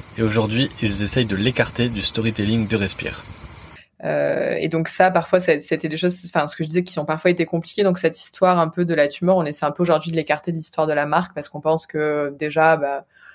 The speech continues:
Speaker 2: euh, il y a, euh, plus de choses à raconter. Euh, enfin, la marque, elle se résume pas à un point de départ, euh, qui est là-dedans. C'est une anecdote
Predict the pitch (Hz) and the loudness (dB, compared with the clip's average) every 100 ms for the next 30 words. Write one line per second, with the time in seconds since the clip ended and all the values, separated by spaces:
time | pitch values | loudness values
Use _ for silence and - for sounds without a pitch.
0 | - _ _ _ - 82 80 - - - | -20 _ _ _ -2 2 2 2 -2 -4
1 | - - - - 151 151 147 143 139 135 | -4 -4 -4 -4 -2 2 4 4 4 0
2 | 135 - - - _ 160 - _ _ - | -4 -12 -18 -20 _ -20 -20 _ _ -6
3 | 196 180 180 190 175 156 151 160 160 165 | 0 2 4 4 4 4 2 -4 0 4
4 | 165 156 151 147 139 139 135 139 139 143 | 4 4 2 2 2 0 -2 -2 -4 -8
5 | 147 156 160 175 175 170 165 160 160 160 | -4 -2 0 0 0 0 2 2 0 -2
6 | 160 170 175 - 156 151 - 160 151 151 | 2 4 4 2 0 -4 -6 -6 -4 -2
7 | 160 156 156 151 143 143 143 143 - - | 0 2 2 2 4 4 2 0 -6 -6
8 | 147 151 170 170 156 151 156 156 151 160 | -2 2 2 2 -2 0 0 0 4 4
9 | 160 - | 4 -4